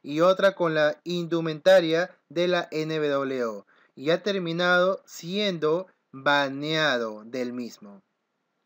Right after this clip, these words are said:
Tras quejarse y mostrar sus galones como uno de los más importantes creadores de la comunidad de Xbox One, la franquicia de lucha libre ha sido perdonado por dos K,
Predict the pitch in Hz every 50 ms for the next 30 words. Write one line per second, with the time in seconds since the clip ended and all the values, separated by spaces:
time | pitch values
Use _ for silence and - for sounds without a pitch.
0 | _ _ - - - _ _ - 160 165 165 165 - 175 170 - 220 240 226 190
1 | - - 202 202 - 175 165 160 156 151 147 - 175 180 185 180 170 165 - 175
2 | 160 147 143 139 160 185 190 185 170 170 170 165 - - 160 156 147 151 165 180
3 | 185 190 185 175 160 156 156 170 180 175 - - 180 170 151 - 151 147 139 -
4 | - 190 185 180 185 165 - - 143 139 147 180 185 170 160 165 170 170 - _
5 | - - _ _ - 151 151 151 143 147 147 139 139 135 139 151 165 165 151 143
6 | 156 160 143 117 - - _ - 143 160 160 - - 147 139 127 - - 127 131
7 | 135 143 175 226 262 - - _ _ - _ _ - - 156 160 160 160 165 156
8 | 151 - 202 220 220 - - 214 202 175 156 151 175 185 - - 196 202 202 180
9 | 170 175 185 185 - - 185 180 - - 190 190 190 185 185 175 156 151 151 160
10 | 175 170 170 170 170 170 - 175 180 185 190 - 160 147 139 156 156 151 - -
11 | - 139 120 - -